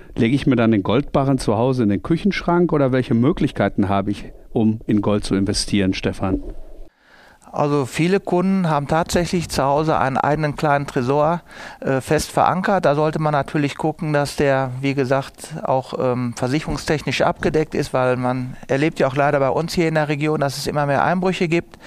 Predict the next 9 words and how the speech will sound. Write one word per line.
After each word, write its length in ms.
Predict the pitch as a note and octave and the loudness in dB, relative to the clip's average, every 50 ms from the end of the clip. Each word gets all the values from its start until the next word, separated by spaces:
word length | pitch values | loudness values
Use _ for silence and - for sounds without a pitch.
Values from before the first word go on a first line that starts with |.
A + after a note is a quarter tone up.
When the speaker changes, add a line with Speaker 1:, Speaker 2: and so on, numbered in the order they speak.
| - - - - - - - - - - - - - - | -18 -18 -18 -18 -16 -16 -16 -14 -14 -14 -14 -14 -10 -4
Speaker 2:
Und 140 | - - F#3+ | -2 0 2
wir 100 | A3 G#3 | 2 2
bieten 220 | D#3+ G#3 G3+ - | 2 0 0 2
natürlich 300 | G3+ F3+ E3+ - F#3 F3+ | 0 0 2 2 2 0
den 200 | - F#3+ D#3+ D3 | 2 0 -2 -2
Kunden 180 | - F3+ F3 F3+ | 0 0 0 0
die 80 | E3+ D3+ | 0 0
Möglichkeit 640 | D#3 D#3 E3 - F#3+ E3+ - - E3+ D#3+ D#3+ D3+ | 0 0 0 0 -2 -2 0 0 0 2 2 2
an, 360 | - - D3 D3 D3+ D3+ D3+ | 0 0 0 0 -2 -4 -6